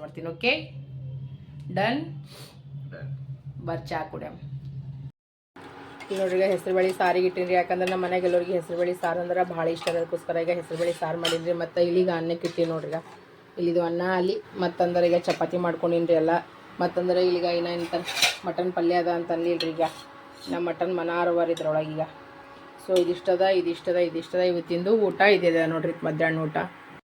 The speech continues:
Speaker 1: ನೋಡ್ರಿ, ನಾವು ಇಬ್ರು ರೆಡಿ ಆಗಿವಿ. ಸ್ವಲ್ಪ ಕೆಲ್ಸದ ಜನ ಹೊರಗೆ ಹೋಗ್ಲಕತ್ತೀವಿ. ಸಂತೋಷನ ಆಗರ್ಸೆ by chance ಸ್ವಲ್ಪ ಬರ್ಲಕ್ ಲೇಟ್ ಐತಂದ್ರೆ ಬಿ ಚಿಕ್ಕು ಮಿಕ್ಕುಗೋಸ್ಕರ ನೋಡ್ರಿ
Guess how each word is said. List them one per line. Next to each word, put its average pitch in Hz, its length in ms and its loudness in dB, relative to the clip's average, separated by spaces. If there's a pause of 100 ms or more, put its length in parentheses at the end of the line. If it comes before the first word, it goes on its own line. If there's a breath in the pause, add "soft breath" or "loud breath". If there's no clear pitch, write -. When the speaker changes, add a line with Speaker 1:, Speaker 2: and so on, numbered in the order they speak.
(500)
Speaker 1:
ನೋಡ್ರಿ, 196 200 -2
ನಾವು 196 160 -2
ಇಬ್ರು 185 180 -2
ರೆಡಿ 185 200 -2
ಆಗಿವಿ. 185 220 -4
ಸ್ವಲ್ಪ 185 260 -8
ಕೆಲ್ಸದ 180 400 -4
ಜನ 180 240 -2
ಹೊರಗೆ 170 320 -2
ಹೋಗ್ಲಕತ್ತೀವಿ. 175 480 -4
ಸಂತೋಷನ 175 560 -6
ಆಗರ್ಸೆ 180 400 -4
by 175 280 -8
chance 196 180 -6
ಸ್ವಲ್ಪ 185 260 -4
ಬರ್ಲಕ್ 180 280 -4
ಲೇಟ್ 180 280 -4
ಐತಂದ್ರೆ 185 460 -4
ಬಿ 247 160 2
ಚಿಕ್ಕು 214 300 -4
ಮಿಕ್ಕುಗೋಸ್ಕರ 190 640 -2
ನೋಡ್ರಿ 196 300 0